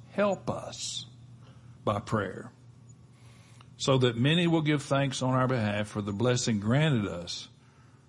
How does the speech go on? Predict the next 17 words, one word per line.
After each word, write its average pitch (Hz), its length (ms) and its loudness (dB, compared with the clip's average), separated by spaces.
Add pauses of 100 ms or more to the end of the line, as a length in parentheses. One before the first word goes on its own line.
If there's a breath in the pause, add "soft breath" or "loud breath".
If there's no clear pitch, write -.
(120 soft breath)
through 113 140 0
the 107 100 0
prayers 120 720 0 (200)
of 107 260 -4
many." 98 340 -6 (1300)
What 139 280 6
drives 160 920 6
the 117 100 0
relationships 113 1120 0
that - 260 -6
you 185 160 4
have 104 460 2 (540 soft breath)
in 127 160 2
the 117 60 2
body 120 400 2
of 120 80 -4
Christ 95 640 -4